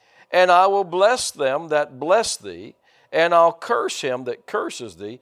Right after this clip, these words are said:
and in thee shall all the families of the earth be blessed." God's a blesser.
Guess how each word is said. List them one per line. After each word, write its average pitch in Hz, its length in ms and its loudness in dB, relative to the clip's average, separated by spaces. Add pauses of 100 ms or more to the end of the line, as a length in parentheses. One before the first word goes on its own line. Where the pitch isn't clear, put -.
(320)
and 226 220 4
in 247 200 2
thee 190 520 -2 (300)
shall 165 300 2
all 190 280 2
the 208 100 -2
families 151 520 -6
of 135 160 -6
the 120 120 -10
earth 131 280 -8 (100)
be 120 120 -16
blessed." 101 540 -14 (2750)
God's 135 220 -8
a 139 60 -4
blesser. 120 520 -6